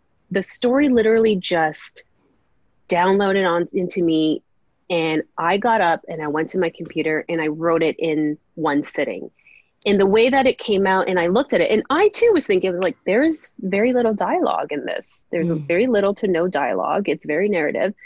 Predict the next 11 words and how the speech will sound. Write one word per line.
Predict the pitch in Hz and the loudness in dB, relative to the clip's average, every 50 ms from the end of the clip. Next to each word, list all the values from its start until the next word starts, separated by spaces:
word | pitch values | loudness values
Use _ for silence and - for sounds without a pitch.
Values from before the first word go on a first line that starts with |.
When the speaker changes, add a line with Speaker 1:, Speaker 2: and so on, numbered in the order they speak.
| - - - - - _ _ _ _ - | -20 -20 -20 -20 -20 _ _ _ _ 0
Speaker 1:
And | 208 196 196 196 196 202 202 - - _ _ _ _ _ _ _ _ _ | 2 2 2 4 4 2 2 0 -2 _ _ _ _ _ _ _ _ _
when | 233 220 220 220 | 0 2 2 4
I | 220 214 214 | 2 4 4
was | 220 214 208 202 196 196 196 - - - - - _ _ _ _ - | 4 4 4 4 2 0 -2 -4 -10 -16 -20 -20 _ _ _ _ -6
going | 185 226 214 233 254 262 247 202 | -2 0 2 2 2 2 2 2
back | 196 180 165 160 160 160 - - | 2 2 2 2 0 -2 -2 -4
and | 180 175 170 | -2 -2 0
looking | 175 180 - - 202 180 165 - | 0 -2 0 0 0 0 0 0
at | - 165 156 156 156 - - _ | 0 0 0 0 0 -2 -4 _
my | - 165 156 | -6 -6 -6
script, | - - - - 240 226 220 208 - - - - | -6 -8 -6 -2 0 2 2 2 0 -4 -10 -16